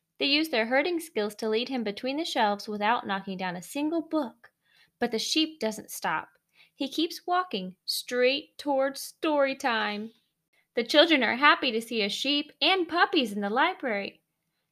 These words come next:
Before the teacher spots them, the pups make their most serious herding faces and turn the sheep around.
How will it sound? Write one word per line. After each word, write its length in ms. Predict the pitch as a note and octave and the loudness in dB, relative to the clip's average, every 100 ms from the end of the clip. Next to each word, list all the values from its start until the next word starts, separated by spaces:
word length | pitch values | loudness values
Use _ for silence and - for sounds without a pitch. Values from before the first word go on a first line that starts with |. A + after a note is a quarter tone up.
| - | -6
Before 320 | B3 A#3+ F4+ | -4 0 2
the 80 | F#4 | 0
teacher 320 | - D4+ A#3 | -2 -4 -4
spots 420 | A3+ - D#4+ G#4 - | -4 2 2 2 -2
them, 280 | G#3+ G#3 | -6 -6
the 100 | G#3 | -8
pups 340 | G#3 D#4+ E4+ - | -2 -2 -2 -6
make 200 | B3+ B3 | -8 -4
their 120 | A3 | -2
most 340 | A3 G#3 - | -2 -4 -6
serious 460 | - D#4+ E4 F4 F4 | 0 2 2 0 -2
herding 380 | D#4+ C4+ A#3 A#3 | 0 0 0 -2
faces 420 | G3+ G3+ G3+ G3+ | -4 -2 -4 -4
and 160 | G3+ G3+ | -8 -4
turn 220 | D4 D#4 | -2 -2
the 60 | D#4 | -2
sheep 260 | C#4 C4+ | -4 -4
around. 460 | B3 G#3 F3+ F3 | -4 -2 -4 -6